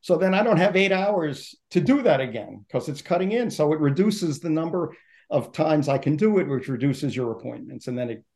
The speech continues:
cascades out of control. And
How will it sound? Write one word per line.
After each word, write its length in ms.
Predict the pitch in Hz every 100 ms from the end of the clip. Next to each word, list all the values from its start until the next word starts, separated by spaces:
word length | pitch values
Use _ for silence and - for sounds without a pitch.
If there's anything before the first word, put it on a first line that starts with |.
| _ _
cascades 680 | - 160 156 - 135 131 117
out 160 | 120
of 60 | 123
control. 580 | 131 120 117 113 117 117 - _ _ _ -
And 240 | 151 143